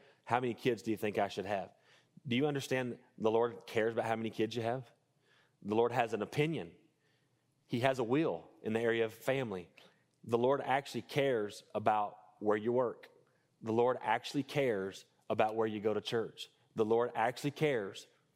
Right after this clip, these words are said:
about who you marry. He actually cares about where you can send your kids to school. And not only does he care about those, he has a plan. He has a perfect plan. And a heart of humility says, "Lord, in every single area,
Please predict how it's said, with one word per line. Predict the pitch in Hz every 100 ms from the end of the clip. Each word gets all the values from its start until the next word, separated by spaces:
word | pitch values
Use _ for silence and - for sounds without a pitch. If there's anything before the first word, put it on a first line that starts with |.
| _
about | 113 117 110
who | 127
you | 117 113
marry. | 117 107 85 - - _
He | - 127
actually | 123 - 131
cares | - 143 123 104 113 - _
about | 113 113 120 107 - - - _
where | 120 135
you | 123
can | 117 131 120
send | - 123
your | 117 110 -
kids | - 127 -
to | 107
school. | - 110 82 -
And | 123
not | 117 120
only | 127 147
does | 131 117
he |
care | 110 - 147
about | 135 110 101
those, | 101 98 - - - -
he | 160
has | 101 131 139 120
a |
plan. | 110 147 131 80 - _ _ _ _
He | 160 147
has | 135 135
a | 123 120 - - _
perfect | - 156 143 123 - _ _
plan. | - 135 98 - _ _ _ _ -
And | 123
a | 104
heart | - 160 180
of | 151
humility | - 139 151 147 104 104 - -
says, | - 143 120 107
"Lord, | 131 143 139
in | 117
every | 117 143 175
single | 170 165 160
area, | 143 139